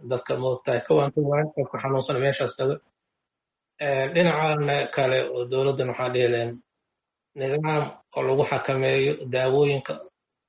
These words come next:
T B da oo suuqa lagu iibiyo oo ma arkaysaa in la helo, in ma ark-, nidaam la helo meelaha oo, een, sida gaarka loo ya-, la leeyahay, in xiriir lala yeesho oo waxa la, qofkay arkaan cudurka hadda inoo qabo ay ogaadaan, ay u soo gudbiyaan.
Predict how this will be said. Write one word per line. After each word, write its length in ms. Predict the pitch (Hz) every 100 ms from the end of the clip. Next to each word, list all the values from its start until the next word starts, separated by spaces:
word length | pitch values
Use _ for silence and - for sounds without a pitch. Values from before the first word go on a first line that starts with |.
| _ _ _ -
T 180 | 147
B 220 | 127 135 131
da 80 | 127
oo 80 |
suuqa 300 | 120 143 135 135
lagu 220 | 131 143
iibiyo 600 | 143 135 135 135 139 147 - - -
oo 200 | 139 131
ma 120 | 131 139
arkaysaa 540 | 131 - 127 - 131 127
in 140 | 131 131
la 120 | 131
helo, 300 | 120 131 143 - - _ _ _ _ _ _ 151
in 140 | 151 143 -
ma 120 | 139 139
ark-, 240 | 135 -
nidaam 440 | 127 131 151 147 135
la 120 | 127
helo 400 | - 143 139 147 - -
meelaha 440 | - 127 131 143 131 123 -
oo, 200 | 147 123
een, 220 | 120 117 120 _
sida 280 | - 147 131
gaarka 380 | 139 139 - 127
loo 160 | 131
ya-, 200 | 131 127
la 200 | 123 131 131
leeyahay, 520 | 131 127 123 117 120 - _ _ _ _ -
in 120 | 147
xiriir 380 | - 151 151 147
lala 220 | 135 135 135
yeesho 420 | 131 131 - -
oo 180 | 143 139
waxa 220 | 139 139 131
la, 100 | 131
qofkay 360 | - 143 - 131
arkaan 400 | 117 113 135 123
cudurka 420 | 120 131 123 - 123
hadda 220 | - 127
inoo 200 | 123 127
qabo 240 | - 127 127
ay 120 | 120
ogaadaan, 500 | 120 123 123 131 131
ay 80 | 127
u 100 | 135
soo 240 | - 135 123
gudbiyaan. 520 | 127 120 135 139